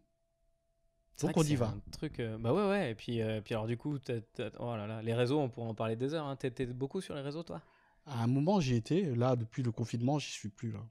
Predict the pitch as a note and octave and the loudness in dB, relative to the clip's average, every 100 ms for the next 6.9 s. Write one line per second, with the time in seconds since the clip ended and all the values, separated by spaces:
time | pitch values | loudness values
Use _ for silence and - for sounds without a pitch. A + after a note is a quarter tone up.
0 | _ - G#2+ G2+ G2 D#3 C#3+ - - _ | _ -20 -12 -10 -8 -8 -10 -14 -20 _
1 | _ _ - - - B2+ C3 - C3 A#2+ | _ _ -20 -20 -2 0 0 -2 -6 -4
2 | D#3+ - - G#2 G#2 - - - - - | -4 -6 -8 -8 -12 -16 -14 -12 -10 -8
3 | - - A2 - A2 D3 C#3+ G#2+ - B2 | -6 -2 -4 -4 -8 -6 -4 -4 -6 -8
4 | - A2 G2+ - - A2 G#2 G#2+ _ _ | -8 -6 -6 -8 -8 -6 -6 -8 _ _
5 | _ _ _ _ _ _ _ - B2 G#2 | _ _ _ _ _ _ _ -4 0 0
6 | - G#2 G2 F#2+ F#2+ F#2+ F#2+ F#2+ | 0 -2 -2 -2 -6 -6 -8 -8